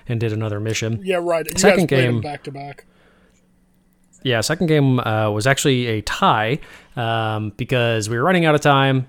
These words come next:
Speaker 1: and we mathed it out, and it was one of those things where it was like, "Oh, okay, so if one of us gets this, we'll win. If the other gets it, they'll win." But we don't have time to figure that out, so we just called it even 'cause, you know, it was, it was, it was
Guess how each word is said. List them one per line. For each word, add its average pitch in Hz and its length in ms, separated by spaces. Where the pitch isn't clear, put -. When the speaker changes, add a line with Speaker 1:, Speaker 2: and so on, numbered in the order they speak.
Speaker 1:
and 113 540
we 120 80
mathed 175 380
it 127 100
out, 113 240
and 107 80
it - 20
was 120 140
one 143 60
of 135 40
those 127 160
things 123 280
where 110 100
it 110 40
was 110 120
like, 110 240
"Oh, 120 280
okay, 110 380
so 107 240
if 107 120
one 123 240
of 156 100
us 151 140
gets - 260
this, 123 240
we'll 113 200
win. 107 200
If 107 80
the 110 140
other 131 240
gets 113 240
it, 107 160
they'll 110 320
win." 104 340
But - 100
we 113 60
don't 117 100
have 120 100
time 120 180
to 107 60
figure 110 260
that 107 220
out, 107 300
so 101 340
we 101 120
just 101 140
called 104 220
it 101 100
even 104 280
'cause, 104 420
you 120 80
know, 95 160
it 113 100
was, 98 260
it - 60
was, 101 280
it 110 80
was 98 160